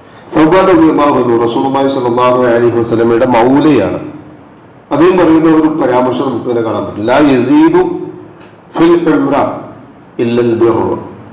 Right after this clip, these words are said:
ഒരു മനുഷ്യന്റെ ആയുർദൈർഘ്യം വർദ്ധിപ്പിക്കുകയില്ല നന്മകൾ ചെയ്താലല്ലാതെ.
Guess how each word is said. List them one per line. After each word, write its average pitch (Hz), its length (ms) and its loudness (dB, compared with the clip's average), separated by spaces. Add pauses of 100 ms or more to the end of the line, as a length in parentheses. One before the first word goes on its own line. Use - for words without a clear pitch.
(340)
ഒരു 180 160 2
മനുഷ്യന്റെ 175 540 2
ആയുർദൈർഘ്യം 151 800 0
വർദ്ധിപ്പിക്കുകയില്ല 120 880 -2 (300)
നന്മകൾ 147 640 0
ചെയ്താലല്ലാതെ. 101 840 -4